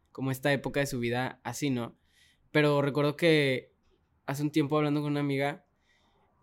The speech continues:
me dijo exactamente eso de que, que, o sea, hay,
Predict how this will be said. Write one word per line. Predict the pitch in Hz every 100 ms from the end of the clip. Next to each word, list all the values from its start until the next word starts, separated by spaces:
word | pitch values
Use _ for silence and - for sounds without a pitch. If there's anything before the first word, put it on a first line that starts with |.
| -
me | - 139
dijo | 131 123 139
exactamente | 135 147 123 135 131 123 131
eso | 127 127
de | 120
que, | - 110 101 95 92
que, | - - -
o |
sea, | 120 120 117
hay, | 117 107 104